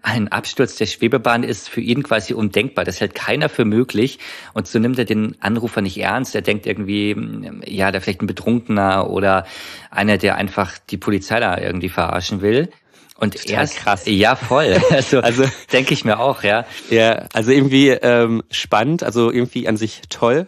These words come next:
Speaker 2: dass die, äh, Leute dort so viel Vertrauen in ihre Schwebebahn haben, dass das nicht ernst genommen wird, aber ist
Speaker 1: Ja.
Speaker 2: natürlich ziemlich, also geht natürlich nicht, ist natürlich ziemlich krass, da so drauf zu reagieren.
Speaker 1: Genau, ist natürlich absolut nicht professionell.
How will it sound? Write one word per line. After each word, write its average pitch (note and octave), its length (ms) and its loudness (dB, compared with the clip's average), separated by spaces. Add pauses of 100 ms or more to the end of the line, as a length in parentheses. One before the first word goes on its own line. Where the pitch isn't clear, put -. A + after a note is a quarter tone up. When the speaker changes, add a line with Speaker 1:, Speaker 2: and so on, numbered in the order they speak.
Speaker 2:
dass - 220 -4
die, A2 320 -2 (180)
äh, G#2 380 0
Leute G#2+ 320 0
dort A2+ 240 -2
so A2 160 -4
viel B2+ 140 -4
Vertrauen B2 720 -2 (360)
in A2+ 220 0
ihre A2 460 0
Schwebebahn G2+ 720 0
haben, F#2+ 280 0
dass F#2+ 140 -6
das - 160 -8
nicht G#2 160 -6
ernst A2 200 -2
genommen F#2 320 -2
wird, G#2 200 -2
aber F#2+ 140 0
ist - 100 -8
Speaker 1:
Ja. F#2+ 60 -2
Speaker 2:
natürlich F2 240 -6
ziemlich, F2+ 520 -8
also G2 140 -2
geht F#2+ 200 -2
natürlich F2 400 -8
nicht, E2 160 -6
ist G2 100 -8
natürlich G2+ 280 -6
ziemlich - 260 -8
krass, - 280 -6
da F#2 80 -4
so F#2+ 100 -8
drauf - 220 -8
zu - 140 -8
reagieren. F2+ 440 -4
Speaker 1:
Genau, F2 320 2
ist - 140 -4
natürlich G#2 280 -4
absolut G#2+ 380 -4
nicht A#2 340 -4
professionell. A2 760 -4